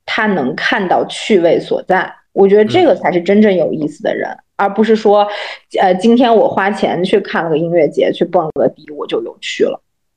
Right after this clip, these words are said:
Speaker 2: 嗯。
Speaker 1: 对。
Speaker 2: 好呀，哇，那然后又是一个多小时了。我们最后一个问题，就其实这个问题我是每个人都会去问的。如果现在回到二十岁，你还会做出当时的选择，成为如今的你吗？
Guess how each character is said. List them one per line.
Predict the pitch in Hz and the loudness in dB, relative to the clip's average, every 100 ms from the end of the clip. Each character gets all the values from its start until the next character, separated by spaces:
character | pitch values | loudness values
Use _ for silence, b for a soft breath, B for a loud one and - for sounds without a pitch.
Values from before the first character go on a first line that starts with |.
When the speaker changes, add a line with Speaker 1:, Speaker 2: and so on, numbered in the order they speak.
| _ | _
Speaker 2:
嗯。 | 139 131 82 - _ _ _ _ _ | -2 0 -4 -14 _ _ _ _ _
Speaker 1:
对。 | - - 240 _ _ _ _ _ _ _ _ _ _ _ _ _ _ - | -4 -4 -8 _ _ _ _ _ _ _ _ _ _ _ _ _ _ -4
Speaker 2:
好 | 123 123 | -2 0
呀， | 127 135 - _ _ | -2 -4 -10 _ _
哇， | 127 117 - | -4 -4 -4
那 | 151 151 | 0 2
然 | 131 | 2
后 | 151 151 135 - _ _ _ _ | 2 2 0 -4 _ _ _ _
又 | 151 139 | 2 4
是 | |
一 | 127 | 4
个 | |
多 | 120 | 2
小 | 120 101 | 0 -2
时 | - | -2
了。 | 104 B B - | -4 B B -2
我 | |
们 | 123 135 156 - _ | 2 2 0 -4 _
最 | - 202 | 0 2
后 | 185 | 2
一 | 127 | 2
个 | |
问 | 110 113 | 2 2
题， | 110 - - b b b _ | 0 -6 -10 b b b _
就 | 160 151 | 0 2
其 | - 151 | 2 2
实 | 175 135 139 151 | 4 4 2 0
这 | 170 | 0
个 | 170 147 | 2 4
问 | 143 | 2
题 | 143 139 | 2 0
我 | 117 110 | 2 2
是 | |
每 | 131 107 | 2 2
个 | |
人 | 117 | 2
都 | 131 | 2
会 | 139 | 0
去 | 131 123 | 0 2
问 | 135 113 | 2 2
的。 | 69 - B B _ | -4 -8 B B _
如 | 165 | 4
果 | 180 | 4
现 | 185 | 2
在 | 175 | 2
回 | 151 170 | 2 0
到 | 131 | 2
二 | 139 151 | 2 0
十 | 143 127 | -2 -2
岁， | 156 135 104 | 2 2 2
你 | 110 | 0
还 | 120 117 | 0 -2
会 | 123 160 | 2 2
做 | 143 151 | 4 2
出 | - 147 | 2 2
当 | 143 143 | 2 0
时 | 156 127 | 0 0
的 | 127 | 0
选 | 127 95 - | 0 -6 -4
择， | 95 | -6
成 | - 123 | -4 -2
为 | 120 | 0
如 | 117 110 | 2 0
今 | 123 123 | 0 0
的 | 117 | -2
你 | - | -6
吗？ | - | -14